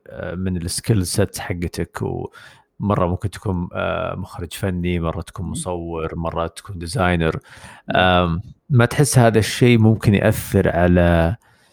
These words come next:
Speaker 1: على مسيرتك من ناحية مثلًا، آه، العمل اللي يجيك أو الشغل اللي يجيك؟ ممكن أنت تقول: "والله خلاص، أنا ما،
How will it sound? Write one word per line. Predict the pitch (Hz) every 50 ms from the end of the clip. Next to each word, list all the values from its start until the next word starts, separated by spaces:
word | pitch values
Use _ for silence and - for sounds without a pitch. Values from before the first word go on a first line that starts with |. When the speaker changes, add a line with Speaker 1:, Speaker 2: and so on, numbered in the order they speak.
| _ _ _ - -
Speaker 1:
على | 92 95 98
مسيرتك | 98 95 - - - 117 107 107 - - 120 104 - - 101
من | 95 90
ناحية | 95 92 85 - - 92 - 98
مثلًا، | 92 82 92 87 85 85 85 82 -
آه، | - - - - - - - - - - - - -
العمل | 98 95 90 87 - - 110 107 104 98
اللي | 95 90 95 92
يجيك | 92 90 - 104 101 101 98 95 - -
أو | - 87 85 82 80 80
الشغل | 82 82 76 - 95 - - - 107 92 95 90
اللي | 85 87 87
يجيك؟ | 85 - 98 92 92 87 - - - - _ - - - _ -
ممكن | - 101 92 - - 104
أنت | 101 95 - -
تقول: | - - 117 104
"والله | 98 95 90 90
خلاص، | - - 95 90 95 -
أنا | 92 80 90
ما، | 92 92 90 85